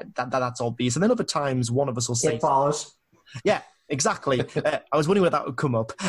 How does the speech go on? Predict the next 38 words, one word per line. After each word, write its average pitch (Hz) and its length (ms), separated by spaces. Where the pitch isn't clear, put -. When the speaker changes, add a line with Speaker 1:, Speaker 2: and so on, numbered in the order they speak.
Speaker 1:
Um, 147 420
you 180 140
know, 147 80
the, 139 160
the 160 100
ghost 170 420
movie, 147 440
It - 220
Follows, 131 540
you 143 100
know, 120 120
as 120 160
far 151 120
as 131 60
I'm 143 160
concerned, 123 480
the 123 60
monster 135 480
in 139 180
that 120 300
is 143 160
a 107 40
monster 139 500
because 123 640
it, 131 200
it 135 220
relentlessly 135 580
chases 131 540
people, 123 680
and 135 340
it 156 200
is 147 140
a 151 60
strange 156 480
beast, 131 500
but 139 140
it, 139 100
it's, 131 200